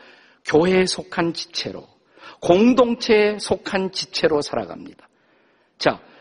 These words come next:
이 신앙생활을 잘 하려면 서로서로 세우는 것을 배워야 한다. 서로서로 세울 때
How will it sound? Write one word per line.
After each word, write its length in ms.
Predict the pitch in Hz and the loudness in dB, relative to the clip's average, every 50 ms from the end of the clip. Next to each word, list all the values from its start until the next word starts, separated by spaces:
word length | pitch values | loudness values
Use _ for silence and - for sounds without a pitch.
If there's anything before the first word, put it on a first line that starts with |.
| - _ _ | -20 _ _
이 60 | - 117 | -12 -6
신앙생활을 520 | - 151 139 127 135 131 131 131 131 139 - | -2 0 0 0 0 -2 -2 -2 -2 -4 -4
잘 200 | - - 156 160 | 0 0 2 2
하려면 500 | 151 151 151 151 147 147 147 143 139 147 - - - _ _ | 2 0 0 0 0 0 0 0 -2 -4 -8 -14 -20 _ _
서로서로 960 | - - - - - - 175 165 147 135 - - 143 127 127 120 120 113 - | -18 -16 -14 -10 -4 0 2 2 2 2 0 0 2 4 4 4 2 0 -2
세우는 500 | - - - - - 165 156 151 147 147 | -8 -10 -4 0 2 2 4 4 2 2
것을 300 | 143 131 127 - 139 131 - | 0 -2 -2 -4 -4 -6 -4
배워야 320 | - 123 98 95 87 82 | -6 -6 -6 -8 -10 -14
한다. 300 | - - - - - - - _ _ _ _ _ _ _ - - - - | -18 -20 -20 -20 -20 -20 -20 _ _ _ _ _ _ _ -20 -20 -14 -10
서로서로 640 | - - - 190 190 190 180 - 196 196 196 196 | -4 0 2 4 4 4 2 2 2 2 2 2
세울 400 | - - 214 208 208 196 190 - | 2 2 2 4 4 2 0 0
때 280 | - 202 202 202 214 | 0 2 2 2 -2